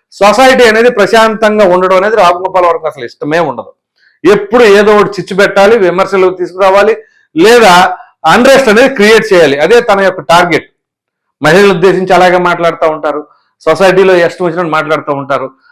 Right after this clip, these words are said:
అదేమిటి అంటే, "నా ఇష్టం, నన్ను ఎవడేం చేస్తాడు" అనే టైప్లోనే మాట్లాడుతూ ఉంటారు. Of course, కొంతమంది ఏమంటారంటే, "బతికితే రామ్ గోపాల్ వర్మ లాగా బతకాలి, ఆయన ఎవరిని లెక్క చేయడని" అంటారు కొంతమంది మేధావులు. So, ఇక్కడ ముఖ్యమైన ఉద్దేశం ఏంటి? మన భారతదేశంలో మహిళలకైనా,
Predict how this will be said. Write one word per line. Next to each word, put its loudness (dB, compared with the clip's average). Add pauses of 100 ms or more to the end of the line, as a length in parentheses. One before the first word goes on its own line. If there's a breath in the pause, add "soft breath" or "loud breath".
(120)
అదేమిటి 2
అంటే, -2
"నా -2
ఇష్టం, -2 (160)
నన్ను -6
ఎవడేం 0
చేస్తాడు" -2
అనే -4
టైప్లోనే -2
మాట్లాడుతూ -4
ఉంటారు. -14 (540)
Of 0
course, 0
కొంతమంది 0
ఏమంటారంటే, 0 (260 loud breath)
"బతికితే 0
రామ్ 2
గోపాల్ 0
వర్మ 2
లాగా 2
బతకాలి, -2
ఆయన 0
ఎవరిని -2
లెక్క -4
చేయడని" -2
అంటారు -4
కొంతమంది -8
మేధావులు. -6 (240)
So, 2
ఇక్కడ 2
ముఖ్యమైన 2
ఉద్దేశం 0
ఏంటి? -2
మన -2
భారతదేశంలో -2 (400)
మహిళలకైనా, 0